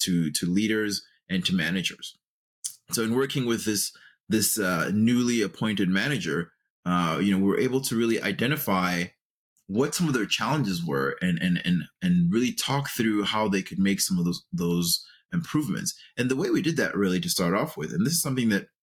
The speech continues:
we use in most coaching things, is a three sixty assessment. Now, a three sixty assessment is basically just an assessment that asks for feedback for the people that you work with.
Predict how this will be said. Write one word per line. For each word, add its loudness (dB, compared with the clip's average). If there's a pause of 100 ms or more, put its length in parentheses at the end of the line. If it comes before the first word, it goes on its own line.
we 2
use 2
in 2
most 0
coaching -8
things, -6 (480)
is -2
a 2
three -2
sixty -4
assessment. -6 (400)
Now, 0
a 0
three 2
sixty -2
assessment 0
is -4
basically -2
just -2
an -4
assessment -2 (280)
that 0
asks 0
for -4
feedback -2
for -8
the -2
people -2 (200)
that -2
you 2
work -4
with. -20